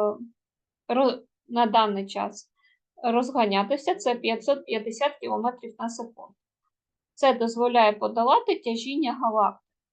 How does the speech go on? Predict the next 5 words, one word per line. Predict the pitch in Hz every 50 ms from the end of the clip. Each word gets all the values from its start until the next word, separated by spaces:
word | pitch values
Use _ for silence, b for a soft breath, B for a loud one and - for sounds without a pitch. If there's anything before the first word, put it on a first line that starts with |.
| _ _ _ _ _ _ _ _ _ _ _ -
Але, | 233 233 240 269 359 480 508 466 - - _ _ _ _ _ -
е, | 254 233 226 226 220 226 226 226 226 _ _ _ _ _ _ _ _ _ -
ось | 262 277 277 277 - - -
саме | 240 - - 269 247 233 226 226 220
відкриті, | 247 262 254 - - 262 269 254 - - - 208 202 196 208 -